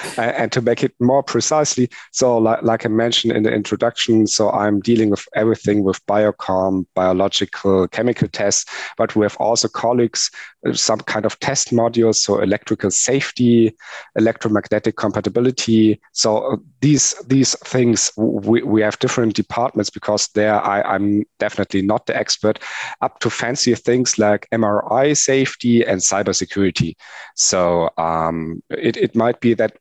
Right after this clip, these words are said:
that we can provide a one-pager, uh,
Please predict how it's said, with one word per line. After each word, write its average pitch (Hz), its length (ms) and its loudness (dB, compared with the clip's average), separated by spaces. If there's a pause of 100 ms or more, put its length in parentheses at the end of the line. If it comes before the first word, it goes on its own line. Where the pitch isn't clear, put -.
that 107 180 -2
we 113 60 -2
can 104 200 -4
provide 104 440 0
a 101 120 2
one-pager, 104 1080 0 (340)
uh, 92 260 0